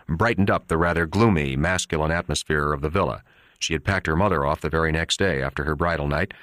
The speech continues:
and presided at the communal table with bright, girlish charm. Don Tomasino dined with them every night, and Doctor Taza told all his old stories as they drank wine in the garden full of statues garlanded with blood-red flowers.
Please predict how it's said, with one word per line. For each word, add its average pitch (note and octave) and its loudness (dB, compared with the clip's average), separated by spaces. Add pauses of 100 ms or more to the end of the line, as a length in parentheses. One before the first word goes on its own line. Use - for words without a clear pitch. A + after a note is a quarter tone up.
(160)
and D#2+ 0
presided F#2+ 2
at G2 2
the F2+ 0
communal F#2+ 2
table D#2+ -2 (220)
with F2+ 0
bright, F2 0 (160)
girlish E2 0
charm. B1+ -6 (580)
Don G#2 2
Tomasino A2+ 4
dined F#2 2
with F#2+ 4
them G2 2
every G2+ 2
night, F2+ 0
and D#2 -2
Doctor F#2 0
Taza G#2 0 (300)
told F2 2
all F2+ 4
his G2 2
old F2+ 2
stories D2+ -2
as D#2+ -6
they E2 -2
drank E2+ 0
wine D#2+ 2
in D#2+ 2
the E2+ 0
garden D#2 0
full F2 2
of A2 2
statues E2 -2
garlanded E2 0
with D#2 0
blood-red E2 0
flowers. C2 -4